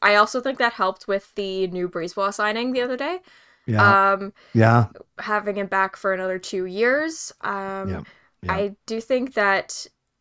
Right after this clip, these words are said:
Speaker 1: unfortunately, a lot of injuries on our defense, as well as trading, you know, Stillman, Shen, um, have opened up spaces for our defense. Um, it
Speaker 2: Right.
Speaker 1: gives people, it gives the players like Juleson, Brisebois, um,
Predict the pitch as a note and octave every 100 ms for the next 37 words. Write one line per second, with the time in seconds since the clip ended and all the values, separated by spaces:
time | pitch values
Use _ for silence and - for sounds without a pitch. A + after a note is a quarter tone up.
0 | _ - _ _ G3+ G3+ - G3+ G3 G3+
1 | G3 F#3+ F#3 F3+ F3+ F#3 F3+ F3 F#3+ F3+
2 | F3+ E3+ E3+ G3 G3+ G3 G3 F#3 F3+ F#3+
3 | F#3 F#3+ - - F#3 F3+ F3 E3+ E3+ -
4 | F3 D#3 - E3+ F3+ F3+ F3 F3+ F#3 -
5 | - F3 B2 F3+ G3 - F3 F3 F#3 F#3
6 | - F#3 G#3 G#3 G#3 G#3 - - G#3+ A#3
7 | A#3 - A3+ A3 A3 G#3+ _ - A#3+ B3+
8 | D4+ - - - - - - - - G3
9 | G3+ G3 G3 E3+ D#3+ B3 A3+ - - A3+
10 | G#3+ G#3 G3+ - G#3 A3+ A3 A3 G#3+ G3+
11 | G3 G3 F#3+ G3+ G3+ - - - _ _
12 | _ F3+ F3 - E3+ F3 F3 E3+ - F3
13 | E3+ E3 F3+ _ _ _ _ _ F3+ F#3
14 | F#3 E3+ F3 F3+